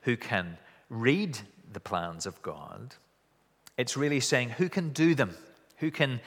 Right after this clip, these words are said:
enact God's decrees, who can take up the purposes of God and see them through. And nobody is found who can do that. No one is able to action God's plans.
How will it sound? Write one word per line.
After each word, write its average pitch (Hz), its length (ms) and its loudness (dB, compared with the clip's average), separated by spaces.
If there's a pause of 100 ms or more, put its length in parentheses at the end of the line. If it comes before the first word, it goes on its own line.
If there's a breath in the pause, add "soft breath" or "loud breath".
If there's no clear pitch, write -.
(300 loud breath)
enact 131 720 4
God's 120 360 4
decrees, 113 540 0
who 196 140 2
can 185 180 0
take 175 240 0
up 151 160 2
the 123 80 -2
purposes 156 540 0
of 117 140 0
God 95 360 2 (300 loud breath)
and 127 200 4
see 165 300 4
them 151 160 0
through. 139 380 0 (280 loud breath)
And 131 360 4
nobody 139 480 6
is 131 320 2
found 139 560 2
who 139 160 -2
can 127 240 -2
do 135 180 2
that. 110 400 2 (880)
No 147 200 2
one 190 160 4
is 143 120 4
able 147 280 6
to 120 260 4 (320 loud breath)
action 123 460 6
God's 110 320 6
plans. 98 760 -2